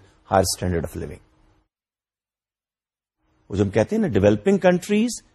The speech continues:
and developed countries، کوئی تو فرق ہے۔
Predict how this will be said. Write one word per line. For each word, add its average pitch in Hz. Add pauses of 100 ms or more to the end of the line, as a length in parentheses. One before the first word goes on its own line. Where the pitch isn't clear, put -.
(140)
and 101
developed 127
countries، - (540)
کوئی 143
تو 170
فرق -
ہے۔ -